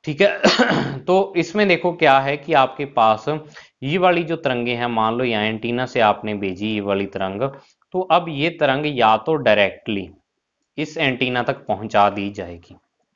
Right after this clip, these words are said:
ठीक है, या क्या होगा कि ये वाली जो क्या, तरंगे हैं, मान लो यहाँ पर इसने थोड़ी सी और ऊंचाई तक भेजी, तो यहाँ पर पृथ्वी का क्षोभ मंडल है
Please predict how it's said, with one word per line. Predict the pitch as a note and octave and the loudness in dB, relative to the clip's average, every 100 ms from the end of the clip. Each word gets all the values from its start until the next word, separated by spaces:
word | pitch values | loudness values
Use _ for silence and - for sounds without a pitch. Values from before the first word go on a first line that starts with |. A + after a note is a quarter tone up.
| - | -12
ठीक | E3+ E3+ | -2 0
है, | C3+ - - - - - | 0 -6 -20 -20 -18 -2
या | C3+ G3+ | 4 4
क्या | G#3+ G3+ G3 | 4 2 4
होगा | F#3 F3 C#3 D3 F#3 - - _ | 4 0 2 2 2 -8 -20 _
कि | G3+ G3 F3+ C#3+ | -2 -2 -2 0
ये | C#3+ G3+ | 4 4
वाली | F#3+ E3+ F3 | 4 2 0
जो | F3+ | -4
क्या, | F3 D#3+ C#3+ C3+ C3+ | -4 2 4 4 4
तरंगे | C#3 C#3 C#3+ E3 | 2 0 2 0
हैं, | C3+ C3+ D3+ - _ - | 2 0 -2 -12 _ -4
मान | B2 C3 | 2 4
लो | D3 E3+ | 4 2
यहाँ | D3 A#2+ C#3 | 2 2 0
पर | D#3 C#3+ C#3+ | 2 2 2
इसने | D#3+ D3 E3 | 0 -4 -8
थोड़ी | D#3+ E3 F3+ | -6 -2 -2
सी | E3+ E3 | 0 2
और | D3 D3 | 2 2
ऊंचाई | C#3+ C#3+ C3 | 0 2 2
तक | B2+ B2+ | 0 -6
भेजी, | G#2+ G2 G#2+ C#3+ C#3+ _ - | -4 -6 -6 -8 -10 _ -6
तो | E3 | 0
यहाँ | D3 - E3+ F#3+ | 2 2 2 2
पर | F#3 | 0
पृथ्वी | E3 D#3+ D#3 F3+ | -2 -6 -6 -8
का | D3+ D#3 | 0 0
क्षोभ | D#3 - D3 D3 C3 | 0 -4 -2 -2 -2
मंडल | A2+ G2 F#2 | -4 -4 -8
है | F2+ | -8